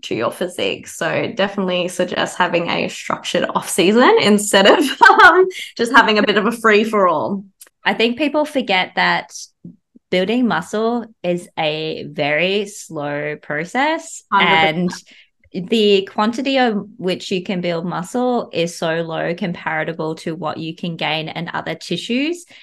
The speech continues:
Speaker 2: And when you, uh, start to understand that more and understand how energetically expensive it is for your body to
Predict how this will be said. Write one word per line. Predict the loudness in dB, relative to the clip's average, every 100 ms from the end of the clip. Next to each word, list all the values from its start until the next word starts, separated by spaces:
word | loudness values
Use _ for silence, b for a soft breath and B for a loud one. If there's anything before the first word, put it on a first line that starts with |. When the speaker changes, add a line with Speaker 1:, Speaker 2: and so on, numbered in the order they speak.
| B -4
Speaker 2:
And | -2
when | 0 0
you, | 2 0 0 0 -2 -6
uh, | -6 -4
start | 0 0 0
to | 0
understand | 0 -2 -6 -4 -4 -2
that | -4 -4
more | -8 -4 -2 -2 -2
and | -4 -4 -6 -8
understand | -6 -6 -6 -6 -6
how | -4 0 0 0
energetically | -4 -6 -6 -8 -8 -8 -8
expensive | -8 -10 -10 -8 -8
it | -6
is | -6 -8 -12
for | -12 -8
your | -8
body | -6 -6 -6 -8
to | -8 -6 -6 -6 -8